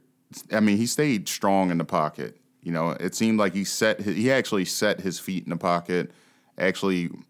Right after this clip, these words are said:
you know, didn't, didn't try to, like, you know, go, I mean, we even saw him scurry a little bit earlier on in the season against Wisconsin.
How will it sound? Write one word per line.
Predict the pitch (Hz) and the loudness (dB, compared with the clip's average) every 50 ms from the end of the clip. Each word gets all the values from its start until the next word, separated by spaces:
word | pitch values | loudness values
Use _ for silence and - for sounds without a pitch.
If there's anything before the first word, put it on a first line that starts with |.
| - | -10
you | - 101 92 | -4 -2 0
know, | 87 78 78 - - - _ _ - _ _ _ _ _ _ _ _ _ _ _ _ _ _ _ _ _ _ - - - - - - _ - 76 | 0 0 -2 -4 -8 -14 _ _ -20 _ _ _ _ _ _ _ _ _ _ _ _ _ _ _ _ _ _ -20 -20 -20 -20 -20 -20 _ -16 -2
didn't, | 95 113 127 139 143 120 113 - - 110 110 | 2 4 4 6 6 6 6 4 0 -10 0
didn't | - 131 147 160 135 | 2 2 4 4 2
try | - 151 139 | 4 2 4
to, | 131 113 95 | 4 4 4
like, | 90 90 87 87 - - - _ _ _ _ _ _ | 4 4 2 2 -2 -6 -16 _ _ _ _ _ _
you | - 120 | 0 0
know, | 98 92 87 | 2 2 2
go, | 87 82 104 98 82 98 113 95 | 2 2 2 2 2 0 0 2
I | 143 | 2
mean, | 165 165 143 127 | 2 4 4 4
we | 151 190 | 2 2
even | 208 196 147 127 107 101 | 2 0 2 0 0 2
saw | - 98 92 | 2 2 4
him | 92 87 90 | 4 2 0
scurry | - - 101 98 95 90 90 90 | 0 2 2 4 4 4 4 4
a | 87 | 4
little | 87 92 90 90 | 4 2 2 2
bit | 78 87 87 87 - - - _ _ _ | 2 2 0 0 -2 -6 -16 _ _ _
earlier | - 92 101 98 95 92 92 90 90 90 87 | 2 4 4 4 4 4 4 4 4 4 2
on | 90 92 92 92 90 | 2 2 2 2 2
in | 87 87 | 2 0
the | 87 | 0
season | 85 - 98 95 95 90 92 87 | -2 -2 -4 -2 0 0 0 0
against | 85 82 90 85 85 - | 0 0 -2 -2 -2 -2
Wisconsin. | 90 87 85 - 95 92 95 98 92 - 85 78 87 90 | -2 -4 -2 -2 -2 0 0 0 -2 -2 -4 -2 -4 -4